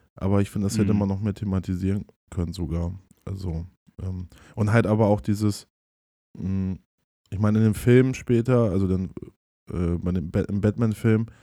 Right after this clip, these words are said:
Speaker 1: ist der ja irgendwie auch so ein Genie halt, ne? Und,
Speaker 2: Ja.
Speaker 1: ähm, das wird ja auch nicht so klar in dem Film, wie er dann dazu kommt. Also so ist er ja erstmal so ein Ära, der,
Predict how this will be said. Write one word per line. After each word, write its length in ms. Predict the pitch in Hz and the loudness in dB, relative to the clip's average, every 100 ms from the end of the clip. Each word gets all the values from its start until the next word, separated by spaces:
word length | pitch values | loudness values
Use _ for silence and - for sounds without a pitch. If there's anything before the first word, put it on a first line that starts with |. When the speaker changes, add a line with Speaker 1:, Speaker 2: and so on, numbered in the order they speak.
| _ - | _ -10
Speaker 1:
ist 180 | 107 | 0
der 80 | 110 | 4
ja 220 | 104 98 | 6 6
irgendwie 260 | 92 101 104 | 2 2 2
auch 100 | 101 | 2
so 120 | - | 0
ein 40 | 101 | 0
Genie 420 | 95 101 117 107 | 2 2 4 4
halt, 240 | 85 80 | 2 -2
ne? 260 | - 92 110 _ _ _ _ _ _ _ _ | -2 -4 -4 _ _ _ _ _ _ _ _
Und, 400 | - 87 87 82 - | -2 0 0 -2 -4
Speaker 2:
Ja. 220 | - 104 | 0 0
Speaker 1:
ähm, 220 | 101 82 - _ - | 0 -2 -8 _ -6
das 280 | 98 - - | -4 -4 2
wird 180 | 107 107 | 2 4
ja 160 | 104 | 4
auch 120 | 101 | 4
nicht 140 | 107 107 | 4 0
so 100 | 90 | -4
klar 420 | - 92 85 85 | -4 0 0 0
in 100 | - | -2
dem 140 | 87 82 | -4 -4
Film, 340 | - 85 82 | 0 0 0
wie 80 | 82 | 0
er 120 | 85 | 0
dann 100 | 87 87 | 0 0
dazu 280 | 98 - | -2 -2
kommt. 300 | 90 85 80 | -6 -6 -4
Also 160 | - 82 | -4 -2
so 160 | 90 95 | 2 2
ist 140 | 95 | 2
er 60 | 104 | 2
ja 60 | |
erstmal 280 | 98 95 101 | 2 0 0
so 60 | 92 | 0
ein 80 | |
Ära, 400 | - 101 104 107 | 0 0 4 4
der, 320 | 92 92 95 | 4 4 4